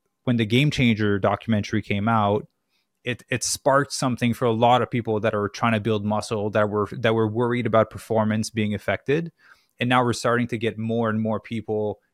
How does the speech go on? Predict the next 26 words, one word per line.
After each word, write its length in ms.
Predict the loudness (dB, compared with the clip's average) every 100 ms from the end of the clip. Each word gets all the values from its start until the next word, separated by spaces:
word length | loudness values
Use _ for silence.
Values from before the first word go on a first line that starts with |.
| -6
demonstrating 600 | -2 -2 -2 -4 -2 -2
that 80 | -4
it's 160 | -8
possible 600 | -10 -6 -6 -6 -6 -8
to 160 | -10 -10
be 220 | -4 -2
an 100 | 0
athlete, 380 | -2 -4 -8 -8
to 80 | -8
be 220 | -4 -2
a 60 | 0
high 160 | -2
performer 640 | -4 -10 -10 -8 -6 -6 -8 _ _ _ 0
on 160 | 0
a 80 | 2
plant-based 540 | -2 -4 -2 -4 -4 -4
lifestyle. 520 | -4 -4 -8 -8 -10
And 120 | -12
so 140 | -6 -4
I 40 |
definitely 260 | -2 -2 -2
wanna 160 | -2
help 160 | -2 -4
you 60 | -4
get 160 | -4
your, 260 | -4 -6